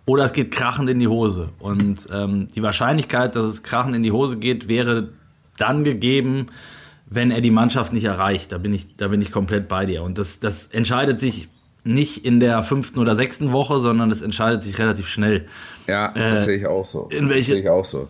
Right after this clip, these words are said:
Speaker 1: in welche
Speaker 2: Ich hab
Speaker 1: Richtung das
Speaker 2: gestern,
Speaker 1: läuft.
Speaker 2: ich saß gestern in der Fernsehsendung zusammen mit Horst Held und, und, und Horst Held sagt, sagte zu mir, er sieht das, er sähe das gar nicht so sehr als Problem, ähm,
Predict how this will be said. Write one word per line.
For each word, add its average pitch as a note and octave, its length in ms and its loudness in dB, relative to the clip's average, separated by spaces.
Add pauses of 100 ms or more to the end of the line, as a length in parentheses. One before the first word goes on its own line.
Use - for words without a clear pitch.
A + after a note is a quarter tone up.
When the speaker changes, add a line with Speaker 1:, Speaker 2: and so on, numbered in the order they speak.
Speaker 1:
in D3+ 140 0
welche C#3+ 220 4
Speaker 2:
Ich C#3 180 4
hab D3 80 4
Speaker 1:
Richtung C3+ 80 2
das B2 80 4
Speaker 2:
gestern, D#3+ 280 2
Speaker 1:
läuft. - 140 -2
Speaker 2:
ich A#2+ 100 -2
saß C#3 240 2
gestern D3+ 380 2
in D3+ 80 2
der C#3 140 2
Fernsehsendung C#3+ 680 0
zusammen A#2 340 0
mit A#2+ 160 -2
Horst A2 340 0
Held A#2 380 0 (680)
und, B2 180 0
und, A#2+ 200 -2
und G#2 340 -4
Horst A#2+ 280 2
Held C3 240 2
sagt, C3+ 480 -2 (160)
sagte A2+ 380 -2
zu A2 140 -4
mir, B2 220 2
er G#2+ 160 2
sieht A#2+ 260 -4
das, B2 260 -4
er G#2 200 -2
sähe G#2+ 260 0
das G#2+ 220 -4
gar F#2+ 180 0
nicht A#2 160 -2
so G2 240 -2
sehr G2 280 0
als C2+ 200 -4
Problem, D#2+ 600 -4 (600)
ähm, G2 520 0